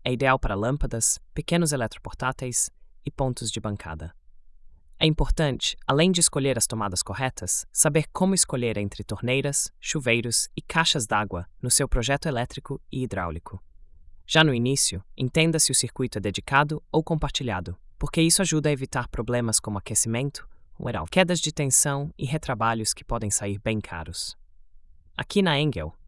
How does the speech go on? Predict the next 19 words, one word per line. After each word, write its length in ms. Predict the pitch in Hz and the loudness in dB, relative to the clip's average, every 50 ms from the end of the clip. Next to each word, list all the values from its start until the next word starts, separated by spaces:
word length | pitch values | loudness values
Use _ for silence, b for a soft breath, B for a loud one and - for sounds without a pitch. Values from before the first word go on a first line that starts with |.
| - - | -10 -6
nossa 220 | 143 135 - - | -2 0 0 0
equipe 320 | 147 - - 165 156 - 156 | 0 0 0 -2 0 0 0
orienta 380 | 143 135 127 127 139 - 151 | 0 2 2 0 0 0 -2
você 320 | 131 127 113 - - 117 101 | -2 0 2 2 2 2 -2
a 60 | 95 | -4
combinar 600 | - - 156 151 135 143 131 127 117 117 110 107 | -4 -2 0 0 2 0 0 0 0 -2 -2 -4
os 140 | 113 - - | -4 -4 -4
materiais 560 | 110 110 - 110 101 110 117 127 139 139 143 | -4 -4 -4 -4 -2 0 0 0 0 0 0
elétricos 500 | 127 113 107 104 - - - - - - | 0 -2 -4 -4 -6 -10 -10 -8 -8 -8
para 180 | - 104 95 | -6 -6 -6
iluminação, 680 | 95 90 92 92 92 90 85 - - - 139 127 110 120 - - - - - - - - - - - - - | -6 -4 -4 -4 -4 -2 0 2 2 2 2 0 -4 -6 -10 -14 -20 -20 -20 -20 -20 -20 -20 -20 -20 -14 -8
o 80 | - 151 | -6 -2
disjuntor 540 | 131 139 135 123 135 131 120 - 160 165 160 | 0 0 2 2 2 0 0 0 0 0 0
adequado 600 | 147 135 - - 139 135 117 98 82 76 85 87 - - - - - - - | -2 -4 -6 -4 -4 -4 -4 -4 -4 -8 -10 -12 -12 -16 -20 -20 -20 -14 -10
e, 80 | - | -10
claro, 400 | 165 - - 147 117 110 113 117 - | -6 -2 0 2 2 2 2 -2 -4
uma 160 | - 151 151 | -4 -2 -2
instalação 580 | 156 151 - 147 139 131 120 - - 123 113 110 | -2 -2 -2 -2 -2 0 2 2 2 2 0 -2
profissional. 720 | - - 110 - - - 120 110 95 82 78 87 - | -4 -4 -2 -2 -2 -2 -2 -2 -6 -6 -8 -8 -10